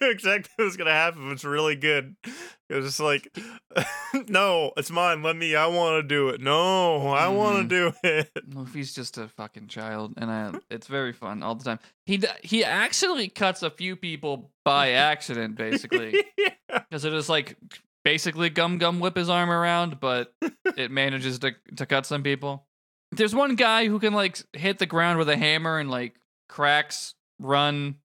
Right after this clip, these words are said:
Speaker 2: around with it, and Luffy, like, falls into it and then bounces back out. I don't know that he's, if he's just really good with hammer or if that's a power. Doesn't matter, I guess,
Speaker 1: <laughs>
Speaker 2: but certainly noticed it. Uh, but they're beating everybody's ass, and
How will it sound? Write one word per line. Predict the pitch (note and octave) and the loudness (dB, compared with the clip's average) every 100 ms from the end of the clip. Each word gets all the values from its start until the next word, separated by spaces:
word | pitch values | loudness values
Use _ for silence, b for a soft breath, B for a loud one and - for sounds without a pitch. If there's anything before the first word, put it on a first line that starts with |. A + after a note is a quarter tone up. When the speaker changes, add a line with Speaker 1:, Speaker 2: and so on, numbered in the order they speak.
| - | -4
Speaker 2:
around | C#3 C#3 D3 D3 C3+ | 0 2 2 -2 -2
with | C#3 | 0
it, | C#3 C#3 | 2 0
and | - A#2 A#2 | -2 -4 -2
Luffy, | B2 B2+ | -2 0
like, | C3 B2 | -2 -2
falls | - A#2+ B2 | -2 -4 -4
into | A#2+ A#2+ | -8 -4
it | A#2+ | -4
and | A#2 | -6
then | G#2+ | -12
bounces | G#2+ A2+ A2+ B2+ | -8 -8 -8 -10
back | - A#2 B2+ | -6 -4 0
out. | B2 - _ _ - | -2 -2 _ _ -2
I | C#3 | 2
don't | D#3+ E3+ D#3+ | 4 2 2
know | D#3+ D#3+ | 2 2
that | D3 | 2
he's, | C#3 D3+ D#3+ C#3+ | 0 -2 -2 -2
if | D3+ C#3+ | -2 -2
he's | D#3 | -4
just | C#3 D#3+ C3+ | -2 -4 -4
really | B2 C#3+ D#3+ | -2 0 0
good | D3+ D#3 C#3+ | -2 -2 -2
with | C3 | -4
hammer | C#3 C3+ D3+ E3 D3+ | 0 2 2 2 2
or | C#3 | 2
if | C3+ | 0
that's | D3+ C3+ - | -2 -4 -8
a | |
power. | C#3 E3+ C3 D3+ E3+ D3+ - _ _ _ - | -12 0 2 2 0 -4 -8 _ _ _ -6
Doesn't | C3 A#2 | -6 -4
matter, | G#2 C3+ C3 A2+ | -2 0 2 2
I | A#2 | 0
guess, | A#2+ C3 - - | 2 0 -2 -8
Speaker 1:
<laughs> | |
Speaker 2:
but | - A#2 G#2+ _ _ _ | -2 -2 -2 _ _ _
certainly | - E3+ C#3+ B2 | -6 -6 -2 0
noticed | A#2+ C#3 B2 - | 2 2 0 -2
it. | A#2+ A#2 _ _ _ - | -4 -4 _ _ _ -2
Uh, | D#3+ | 0
but | F#3 | 2
they're | C4 | 0
beating | A3 A#3 G#3+ | 2 2 2
everybody's | F#3+ E3 D#3 B2+ | 2 2 0 0
ass, | B2+ C3 B2+ C#3 | 0 2 0 -2
and | B2 A#2 | -2 -4